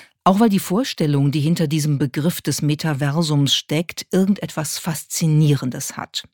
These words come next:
Die Idee, es könne irgendwo eine zweite Welt geben, die unsere Realität überlagert,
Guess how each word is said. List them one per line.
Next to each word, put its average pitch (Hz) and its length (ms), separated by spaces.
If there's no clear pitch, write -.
Die 180 120
Idee, 180 640
es - 260
könne 233 420
irgendwo 180 680
eine 165 240
zweite 147 640
Welt 135 360
geben, 165 460
die 151 220
unsere 170 600
Realität 143 720
überlagert, 156 760